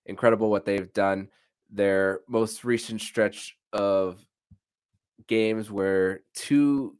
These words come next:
in two days, they score sixteen goals against the Dallas Stars and the Columbus Blue Jackets.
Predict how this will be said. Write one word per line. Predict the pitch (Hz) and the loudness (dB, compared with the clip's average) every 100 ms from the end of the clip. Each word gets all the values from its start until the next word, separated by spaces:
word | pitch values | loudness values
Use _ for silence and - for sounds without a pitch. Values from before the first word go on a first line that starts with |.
| _ _ _ _ _ _ _ _ | _ _ _ _ _ _ _ _
in | 117 113 | -6 -6
two | - 151 | 0 0
days, | 127 107 92 80 - - - _ _ - | 2 2 0 -4 -8 -14 -18 _ _ -6
they | 101 | -6
score | 95 - 101 | -4 -4 -4
sixteen | - 101 - 98 | -4 -10 -8 -8
goals | 90 92 92 | -4 -6 -6
against | 90 92 | -10 -10
the | 90 | -6
Dallas | 90 85 - | -4 -4 -4
Stars | 95 87 92 | -4 -4 -6
and | |
the | 87 87 87 - - - _ _ _ _ _ _ | -8 -8 -8 -12 -20 -20 _ _ _ _ _ _
Columbus | - 107 95 - | 0 2 2 -4
Blue | 104 90 | -6 -2
Jackets. | 95 87 92 90 - - | -2 -2 -4 -6 -10 -16